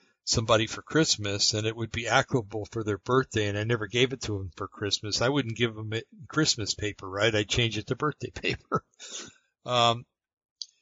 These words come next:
so that's what the devil does. He changes the, the, uh, the wrapping of things, um, so that it fits the time and season that he's trying to deceive people. And no, I wasn't deceiving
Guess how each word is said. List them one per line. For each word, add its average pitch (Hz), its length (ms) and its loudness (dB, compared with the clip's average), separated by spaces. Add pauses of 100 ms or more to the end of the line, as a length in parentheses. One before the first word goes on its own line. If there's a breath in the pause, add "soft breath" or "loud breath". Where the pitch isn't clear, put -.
(340)
so 123 400 6
that's 160 200 4
what 151 100 -4
the 135 100 -2
devil 143 320 4
does. 92 260 -6
He 107 120 -8
changes 143 540 0
the, 98 160 -4 (580)
the, 104 220 0
uh, 98 80 0
the 101 120 -4
wrapping 113 460 2
of 92 80 -8
things, 98 500 -6 (180)
um, 101 340 -4 (280)
so - 200 0
that 117 180 6
it - 160 0
fits 120 240 2
the 110 100 -6
time 107 400 2
and 101 100 -6
season 120 440 2
that 92 160 -4
he's 95 120 -4
trying 104 280 0
to 98 80 -10
deceive 127 500 0
people. 95 400 -12 (1160)
And 156 200 2
no, 160 120 4
I 147 100 8
wasn't 151 300 0
deceiving 123 500 4